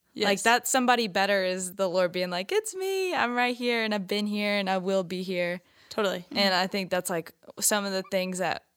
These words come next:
Speaker 1: maybe if you're listening, you aren't single, is the way you encourage your single friends.
Speaker 2: Right.
Speaker 1: Um, like, what are you actually telling them back, you know? Because that, that can, that's gonna, like you said, go to their worth. Um, it can,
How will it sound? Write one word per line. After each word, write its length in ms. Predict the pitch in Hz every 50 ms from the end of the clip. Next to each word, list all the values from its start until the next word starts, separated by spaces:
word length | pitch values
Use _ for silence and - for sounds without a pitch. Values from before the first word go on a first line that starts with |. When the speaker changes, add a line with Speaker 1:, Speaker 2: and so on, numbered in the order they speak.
| _ _ _ _ _ _ _ -
Speaker 1:
maybe 280 | 196 196 190 170 190 185
if 140 | 185 -
you're 100 | 202 185
listening, 440 | 175 185 180 - - 190 185 180 180
you 180 | 175 175 170 -
aren't 400 | - 180 208 220 - _ - -
single, 520 | - - 180 180 165 170 165 165 160 - -
is 280 | - 165 180 175 170 -
the 120 | 185 180
way 200 | 175 196 196 202
you 340 | 202 185 196 208 208 202 190 185
encourage 680 | - 180 170 - - - 196 185 180 180 170 160 -
your 80 | 175 165
single 260 | - - 180 160 165
friends. 560 | - - 175 160 131 - - 180 - - - _ _ -
Speaker 2:
Right. 220 | - 208 - - - _ - _ - -
Speaker 1:
Um, 220 | 175 175 170 170
like, 160 | 165 165 170
what 120 | 185 202 220
are 60 | 240
you 60 | 214
actually 280 | 196 196 - - 170 160
telling 300 | - - 185 180 180 175
them 160 | 160 151 147
back, 480 | - 151 151 139 123 - - - - - - _ _ _ -
you 140 | 180 175
know? 320 | 170 165 160 156 160 160 - _ _ _ _ _ _ _
Because 260 | - 185 175 180 165 165
that, 360 | 165 165 170 170 165 - _ _ _ -
that 160 | 190 185 -
can, 320 | - 196 180 175 170 - _ _ _
that's 200 | - 185 185 185
gonna, 420 | - 202 185 175 170 170 165 - - -
like 180 | 185 190 190 -
you 80 | 214 202
said, 360 | - 185 170 170 165 165 160
go 120 | 180 185
to 100 | 190 190 180
their 180 | 175 165 156
worth. 500 | 156 156 170 175 175 175 170 170 - - - _ _
Um, 280 | - 170 170 160 160 -
it 160 | 180 170 - -
can, 480 | - - 190 175 170 156 151 156 160